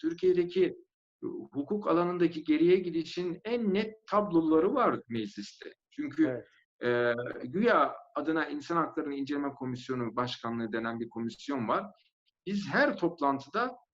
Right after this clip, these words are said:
Speaker 1: başkan ve ak Partili, M H P'li üyelerle tartışıyoruz. Neden? Çünkü vakaları ortaya koyuyoruz. Net bir şekilde, e, işkence, kötü muamele vakalarını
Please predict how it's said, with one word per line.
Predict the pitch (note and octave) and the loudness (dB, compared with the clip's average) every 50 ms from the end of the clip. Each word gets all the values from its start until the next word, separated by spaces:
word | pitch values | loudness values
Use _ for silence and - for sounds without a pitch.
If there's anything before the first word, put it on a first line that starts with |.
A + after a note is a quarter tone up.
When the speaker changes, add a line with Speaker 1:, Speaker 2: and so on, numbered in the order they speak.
| _ _ - | _ _ 0
Speaker 1:
başkan | E3+ F3+ F3 - - A#3 B3+ B3+ A3+ G#3 | 0 0 0 0 -2 -2 -2 0 2 2
ve | G3 E3+ | 2 2
ak | - - G#3+ G#3 - - | 2 2 0 0 0 0
Partili, | F3+ E3+ D3 - - D3 C#3+ | 2 2 2 0 -2 -4 -2
M | E3+ F#3 | 0 0
H | F3+ G3 G3+ | 0 0 -2
P'li | F3+ F#3 F3 D3+ C#3 D#3 E3 | 0 0 0 0 2 4 4
üyelerle | F3 D#3+ C#3+ D3 C3+ B2 A#2+ E3+ F#3 | 6 6 6 4 2 0 -2 -4 -6
tartışıyoruz. | - - A3 A#3+ B3+ B3+ - - - D4+ D4+ A#3 - A#2+ - - | -4 -4 -2 -2 -2 -4 -6 -4 -2 -2 -2 -2 -2 -6 -6 -4
Neden? | D4 G#3 A#3+ A3+ F#3 F3 - - - _ _ _ _ _ _ | -2 0 2 2 2 0 -2 -6 -14 _ _ _ _ _ _
Çünkü | C#4 B3+ A3+ G3+ G3+ G3 | -4 -2 0 0 2 4
vakaları | G#3 A3 G#3+ G3 G3+ G#3 G#3 G#3 G#3 G3+ G3 | 4 2 4 4 4 4 4 4 4 6 6
ortaya | F3+ D#3+ D#3 D#3 - C3+ C3 B2+ B2 - | 6 6 4 4 2 2 0 0 0 -2
koyuyoruz. | A#2+ A2 A2 G#2+ G#2 G#2 G#2 G#2+ B2+ C#3 - - _ _ _ _ - | -2 -2 -2 -2 -2 -4 -4 -4 -6 -8 -10 -12 _ _ _ _ -4
Net | G3 A3+ A#3 - - F#3 | -2 -2 -2 -2 -4 -6
bir | E3+ | -4
şekilde, | - - D#3+ E3 - D#3+ D3 C#3+ C#3+ C#3+ C#3 - - - - _ _ _ _ _ - | 0 2 0 2 0 -2 -2 0 2 2 2 2 0 -6 -16 _ _ _ _ _ -6
e, | A#2+ B2 B2 A#2+ A#2 A#2 A#2 C3 | -2 2 2 4 2 2 0 -2
işkence, | - C#3 - - - F3 E3+ E3+ E3 D#3+ D3 | -2 -4 -4 -2 0 2 2 2 2 2 0
kötü | - - C#3+ - E3+ | -2 -4 -4 -2 -2
muamele | F3 D#3+ C#3 C3+ C3 C3 B2+ B2 A#2+ A#2+ | 0 2 2 2 2 2 2 2 2 2
vakalarını | B2 B2 B2 - C3 A#2+ A#2+ A#2+ A#2 A#2 A#2+ A#2+ A#2+ A2+ G#2 | 0 0 -2 0 0 0 2 2 0 0 0 0 0 -2 -2